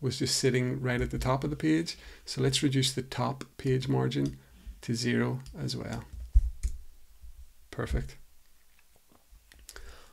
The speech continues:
All right, so I mentioned previously in the video that this checklist was gonna be produced by, um, a car insurance company. And the car insurance company wanted to put together this piece of content specifically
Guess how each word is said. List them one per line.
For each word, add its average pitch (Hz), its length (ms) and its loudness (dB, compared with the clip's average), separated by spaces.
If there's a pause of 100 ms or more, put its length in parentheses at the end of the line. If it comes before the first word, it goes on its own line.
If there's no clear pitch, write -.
(140)
All 123 100 4
right, 123 140 6
so 165 140 4
I 143 60 6
mentioned 160 320 6
previously 147 560 6
in 131 100 4
the 127 60 4
video 127 360 4
that 131 240 -2
this - 440 4 (240)
checklist 135 680 2 (480)
was 127 140 0
gonna 127 180 6
be 131 140 4
produced 120 680 2
by, 120 560 -2 (120)
um, 123 400 -6
a 123 60 -6
car 120 260 2
insurance 127 460 4
company. 139 380 0 (580)
And 127 120 2
the 117 60 -2
car 151 220 2
insurance 151 440 4
company 123 440 2
wanted 123 320 2
to 131 80 -2
put 131 220 -2
together 120 360 2
this 127 200 2
piece - 260 0
of - 120 2
content 123 580 -2
specifically 143 1040 2